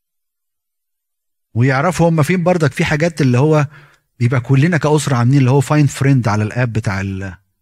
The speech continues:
ببقى عارف ابني فين، مش بتجسس عليه، لكن كو-، هو عارف أنا فين كمان، أنا مديله الأوبشن دوت إنه يعرف إن أنا فين. خدي بالك، دي بقى تجسس، لأن كلنا مع بعض مشتركين،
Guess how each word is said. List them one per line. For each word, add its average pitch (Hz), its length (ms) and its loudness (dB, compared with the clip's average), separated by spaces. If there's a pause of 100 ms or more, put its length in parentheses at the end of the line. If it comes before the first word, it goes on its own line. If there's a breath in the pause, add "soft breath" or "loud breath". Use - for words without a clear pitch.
(240)
ببقى 117 180 -2
عارف 165 200 -4
ابني 160 200 0
فين، 151 260 -2 (1800)
مش 175 220 2
بتجسس 170 520 -2
عليه، 160 440 0 (380)
لكن 135 240 0
كو-، 139 120 -2
هو 160 300 2
عارف 170 340 -2
أنا 151 140 0
فين 135 220 2
كمان، 98 300 -6 (180)
أنا 127 100 2
مديله 135 280 2
الأوبشن 160 400 0
دوت 101 400 -2 (1300)
إنه 117 140 2
يعرف 143 300 0
إن 127 80 2
أنا 135 140 2
فين. 104 260 -2 (1700)
خدي 107 140 -6
بالك، 131 260 -2
دي 120 220 0
بقى 175 140 2
تجسس، 165 560 -2
لأن 123 160 2
كلنا 135 320 2
مع 139 180 2
بعض 135 260 0
مشتركين، 147 560 -2